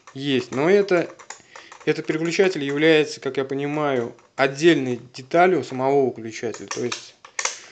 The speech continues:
вот в этом люфте ничего такого страшного нет. Ну, давайте завесим тогда.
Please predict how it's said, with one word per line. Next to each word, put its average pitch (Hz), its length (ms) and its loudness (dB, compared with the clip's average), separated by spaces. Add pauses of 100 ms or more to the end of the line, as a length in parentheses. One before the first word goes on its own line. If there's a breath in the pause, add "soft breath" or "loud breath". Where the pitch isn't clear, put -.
(160 loud breath)
вот 131 100 -8
в 151 60 2
этом 151 240 2
люфте 175 320 2
ничего 127 360 -4
такого 123 280 -6
страшного 117 500 -10
нет. 117 180 -6
Ну, 202 80 2
давайте 262 340 6
завесим 139 400 0 (140)
тогда. 104 200 -20